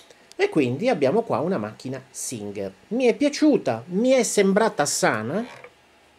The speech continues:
e in effetti lo è. C'è perfino questo pirlo qui che sarebbe stato facilissimo rompere, ma non si è rotto. Sembra,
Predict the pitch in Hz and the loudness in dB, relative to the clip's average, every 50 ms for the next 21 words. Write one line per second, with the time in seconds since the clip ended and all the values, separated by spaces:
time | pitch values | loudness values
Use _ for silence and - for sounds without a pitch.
0 | _ _ _ _ _ _ _ _ - 311 330 254 147 127 - - - 196 196 196 | _ _ _ _ _ _ _ _ -10 -6 -6 -4 -4 -6 -6 -4 -4 -4 -4 -4
1 | - _ - 120 110 104 98 101 - - - - - - - - - - - - | -6 _ -10 -8 -8 -8 -8 -8 -10 -10 -12 -12 -12 -12 -12 -12 -14 -16 -20 -20
2 | - _ _ _ - - - - - 196 247 196 127 127 196 - - - _ - | -20 _ _ _ -20 -20 -14 -4 2 4 6 6 6 6 4 2 -2 -10 _ -20
3 | - - - 180 - - 175 - - 202 190 180 160 165 156 127 - 170 170 - | -10 -4 -4 -2 0 0 0 2 4 4 6 6 6 4 2 0 0 -2 -2 0
4 | - 185 175 160 156 151 165 196 208 208 - 147 160 170 170 147 123 - 147 127 | 2 6 6 6 6 6 6 2 2 2 0 -2 -2 -2 -4 -6 -8 -6 -6 -6
5 | 123 131 135 127 156 151 - 139 127 - 151 151 160 160 170 151 - - 143 143 | -6 -6 -6 -6 -6 -6 -8 -6 -4 -4 -6 -4 -4 -6 -6 -6 -6 -8 -6 -4
6 | 151 156 143 120 117 120 - 139 143 185 - - _ _ _ _ _ _ _ _ | 0 0 0 0 0 -4 -6 -6 -6 -6 -6 -10 _ _ _ _ _ _ _ _
7 | _ - - 254 214 156 131 127 - 147 127 123 113 110 - - - 247 - - | _ -6 -4 0 0 0 0 0 0 2 2 2 0 -2 -4 -8 -8 -8 -8 -10
8 | _ _ _ _ _ _ _ _ _ _ _ _ _ _ _ _ _ _ _ _ | _ _ _ _ _ _ _ _ _ _ _ _ _ _ _ _ _ _ _ _
9 | _ _ _ _ _ - - - - 262 277 277 254 214 208 185 175 165 156 147 | _ _ _ _ _ -14 -8 -2 0 0 2 2 2 2 4 4 4 4 2 2
10 | 147 147 | 0 -4